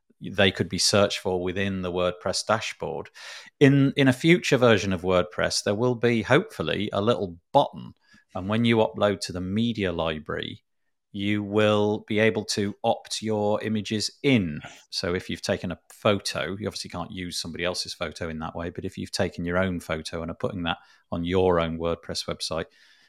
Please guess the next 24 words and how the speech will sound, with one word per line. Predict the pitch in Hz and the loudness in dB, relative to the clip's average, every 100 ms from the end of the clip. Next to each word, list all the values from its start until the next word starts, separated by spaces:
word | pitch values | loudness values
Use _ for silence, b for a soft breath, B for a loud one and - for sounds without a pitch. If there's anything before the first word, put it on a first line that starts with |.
| b | b
the | - | -6
idea | 87 87 87 | -4 0 0
is | 85 | 0
that | 90 - | -4 -4
that | 90 | -4
would | - | -2
go | - 90 | 0 2
in. | 90 82 - | 2 -2 2
Okay, | 110 98 - - 80 80 90 | 2 2 0 -2 -2 -4 -10
I've | 90 | -6
got | 95 92 | -2 -2
it | 90 - | -4 -6
there, | 90 | -8
Michelle. | 87 - - 87 90 101 | -8 -10 -8 -6 -6 -8
I | 92 | -10
will, | 90 92 90 101 | -8 -6 -6 -8
let's | 117 - - | -10 -10 -8
have | 98 | -8
a | 101 | -6
little | 104 104 107 | -6 -4 -2
look. | 139 - - - - b b b b | -2 -2 -14 -20 -20 b b b b
Here | 104 85 | -12 -8
we | 80 | 0
are. | 101 117 117 117 | 4 6 6 4